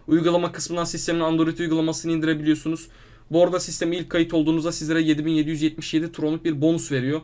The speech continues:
Bu verdiği bonus sayesinde sistem kapanana kadar sistemden günlük çekimlerinizi yapabiliyorsunuz. Burada temel hesapta ne kadar var, promosyon hesapta ne kadar var, ikiye ayrılmış bir kısımda görebiliyorsunuz.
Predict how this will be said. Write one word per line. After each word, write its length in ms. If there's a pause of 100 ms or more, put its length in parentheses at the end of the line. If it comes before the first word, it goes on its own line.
(360)
Bu 100
verdiği 340
bonus 260
sayesinde 380
sistem 400
kapanana 400
kadar 200
sistemden 540
günlük 240
çekimlerinizi 540
yapabiliyorsunuz. 840 (480)
Burada 220
temel 260
hesapta 340
ne 100
kadar 240
var, 220
promosyon 400
hesapta 320
ne 120
kadar 240
var, 120
ikiye 280
ayrılmış 320
bir 60
kısımda 340
görebiliyorsunuz. 760